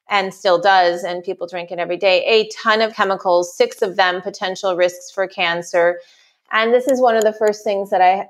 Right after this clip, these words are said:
I help my clients with now because I think everyone goes to food, but we need to just take, take a step back and really look at water. So water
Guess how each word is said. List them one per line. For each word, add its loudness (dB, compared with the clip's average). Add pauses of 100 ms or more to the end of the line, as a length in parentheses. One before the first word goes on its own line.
I 0
help 0
my -2
clients 0
with 0
now 4
because -2
I 2
think -4 (420)
everyone 0
goes 2
to -4
food, 2
but 0
we 0
need -4
to -12
just -8
take, -2
take -4
a -4
step -2
back 0
and -6
really -2
look -4
at -6
water. 2 (400)
So 0
water 2